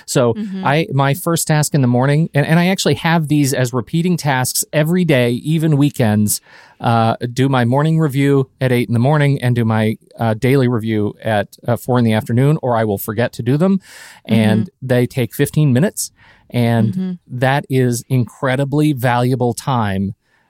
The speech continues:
Speaker 1: uh, in order to keep that muscle developing. If I stop doing that, if I fall out of that habit,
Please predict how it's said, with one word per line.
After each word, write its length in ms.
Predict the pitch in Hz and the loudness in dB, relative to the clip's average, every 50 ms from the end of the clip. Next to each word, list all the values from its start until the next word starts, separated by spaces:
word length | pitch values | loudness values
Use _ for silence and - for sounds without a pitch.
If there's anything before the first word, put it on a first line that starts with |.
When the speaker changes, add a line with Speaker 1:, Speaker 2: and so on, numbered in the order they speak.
| _ - | _ -6
Speaker 1:
uh, 160 | 135 120 - - | -4 -4 -2 0
in 140 | 127 120 | 0 0
order 220 | 127 123 139 147 135 | 2 0 0 -2 -2
to 160 | - - 123 | -2 -4 -6
keep 340 | - - - 160 160 - _ | -6 -4 -2 -2 -2 -2 _
that 200 | 147 139 120 - | -2 -2 -2 0
muscle 420 | 123 127 127 131 - - 135 123 | -2 -2 0 0 -2 -2 -2 -2
developing. 580 | 101 131 104 107 117 117 117 104 - 104 98 101 | -2 -4 -2 -2 0 0 -2 -2 -4 -4 -4 -4
If 140 | 101 - 120 | -4 -4 -4
I 80 | 117 107 | -6 -4
stop 420 | - - - - 127 127 143 - - | -4 -6 -4 -4 -4 -4 -4 -4 -2
doing 280 | 139 143 147 165 165 156 | -2 0 2 2 2 2
that, 160 | 156 156 170 | 2 2 0
if 120 | 160 - | -2 -2
I 100 | 123 107 | -4 -6
fall 360 | 104 - - 143 131 135 135 135 | -6 -4 -2 0 2 2 2 2
out 140 | 135 139 | 2 0
of 100 | 139 123 | 0 -2
that 200 | 131 135 131 120 | -2 -2 -2 -2
habit, 380 | - - 131 127 131 131 117 | -4 -4 -4 -2 -2 -4 -6